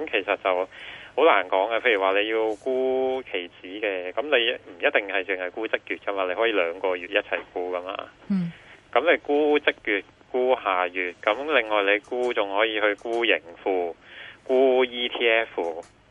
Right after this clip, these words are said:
Speaker 1: 即係美股嗰隻M S C I Hong Kong 或者M S C I China，又或者富時 China。咁如果你嗰個人係，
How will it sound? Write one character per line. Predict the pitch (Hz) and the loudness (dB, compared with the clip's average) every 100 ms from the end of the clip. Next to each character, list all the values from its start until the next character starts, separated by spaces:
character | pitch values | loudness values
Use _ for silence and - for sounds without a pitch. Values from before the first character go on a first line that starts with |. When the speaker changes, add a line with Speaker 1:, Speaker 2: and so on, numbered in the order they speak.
| _ | _
Speaker 1:
即 | - | 0
係 | 113 101 90 | 2 2 -2
美 | 90 98 | -6 -8
股 | - 95 101 | -8 -4 -2
嗰 | 107 | 0
隻 | 104 | 0
M | 101 101 | 0 -2
S | 101 - | -4 -4
C | 107 | 0
I | 101 98 | 0 2
Hong | 101 98 | -2 -2
Kong | 104 98 95 | 2 2 2
或 | 90 | 0
者 | 98 | 0
M | 101 101 | -2 -2
S | 95 | -4
C | 104 | -2
I | 95 | -2
China， | 95 98 98 90 87 | 0 -2 -2 -4 -4
又 | 87 | -2
或 | 90 | -2
者 | 101 | -2
富 | 101 110 | -4 -6
時 | - 113 | -8 -10
China。 | 104 107 101 101 - - - - - - | -4 0 0 -2 -8 -10 -18 -16 -16 -2
咁 | 151 220 147 | 0 2 4
如 | 113 | 6
果 | 170 | 6
你 | 135 135 _ | 4 0 _
嗰 | - 170 | 0 2
個 | 170 147 | 4 6
人 | 123 113 175 | 6 4 2
係， | 156 131 110 107 110 | 0 4 4 2 -2